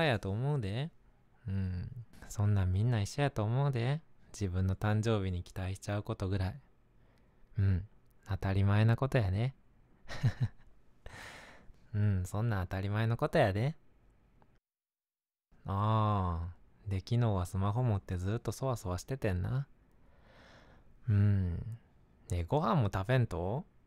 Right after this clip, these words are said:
ああ、そうなんやな。うん、気が気じゃなかったんやな。ていうかさ、そういうのはもっとちゃんとさ、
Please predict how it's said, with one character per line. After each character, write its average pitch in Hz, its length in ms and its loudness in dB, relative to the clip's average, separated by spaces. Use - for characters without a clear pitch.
あ 92 1080 0
あ、 101 40 -12
そ - 160 -4
う 104 100 2
な 98 140 2
ん - 20 0
や 85 80 -2
な。 107 380 -2
う 101 40 -2
ん、 90 380 -2
気 101 140 -6
が 107 120 -4
気 113 120 -2
じ 110 80 0
ゃ 110 40 2
な 120 100 0
か - 120 -6
っ - 60 -6
た - 120 -4
ん 90 40 -2
や - 60 -4
な。 113 240 -4
て 113 180 -2
い 135 120 4
う 156 80 2
か 98 180 0
さ、 98 500 2
そ 170 300 -2
う - 20 0
い 185 80 2
う 175 80 2
の 127 140 2
は 87 60 -2
も 110 140 -2
っ - 60 -8
と 101 100 -6
ち - 120 -10
ゃ 135 100 0
ん 190 80 -2
と 131 160 0
さ、 92 380 -2